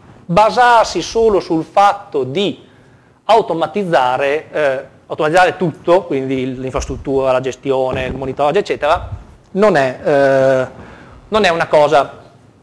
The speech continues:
che può durare del tempo. Punto due, però, passiamo da cose, se vogliamo, più tecniche, più concrete. Un,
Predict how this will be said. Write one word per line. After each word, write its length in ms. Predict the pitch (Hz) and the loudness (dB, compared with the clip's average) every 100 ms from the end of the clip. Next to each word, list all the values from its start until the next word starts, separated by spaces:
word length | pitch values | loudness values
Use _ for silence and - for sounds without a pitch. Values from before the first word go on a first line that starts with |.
| _ | _
che 120 | - 202 | -4 2
può 140 | 196 | 4
durare 280 | 175 165 151 | 6 6 6
del 180 | 139 135 | 2 0
tempo. 440 | 120 110 110 123 - _ _ _ _ _ _ _ _ _ _ _ - | -6 -8 -12 -14 -16 _ _ _ _ _ _ _ _ _ _ _ 0
Punto 300 | 294 254 349 | 2 4 4
due, 260 | 269 285 | 6 4
però, 520 | - 294 185 294 - - - - | 4 4 4 2 -4 -20 -20 -6
passiamo 300 | 175 190 180 | -2 0 0
da 100 | 170 | 2
cose, 400 | 170 156 151 - | 2 4 2 -2
se 100 | 151 | -2
vogliamo, 280 | 160 160 135 - - | 2 2 0 -6 -2
più 120 | 196 | 0
tecniche, 380 | 190 151 214 214 | 2 2 2 0
più 120 | 170 | 0
concrete. 680 | 233 277 185 139 226 330 - - _ _ | 0 0 0 0 0 -2 -6 -20 _ _
Un, 200 | - 180 | -8 -8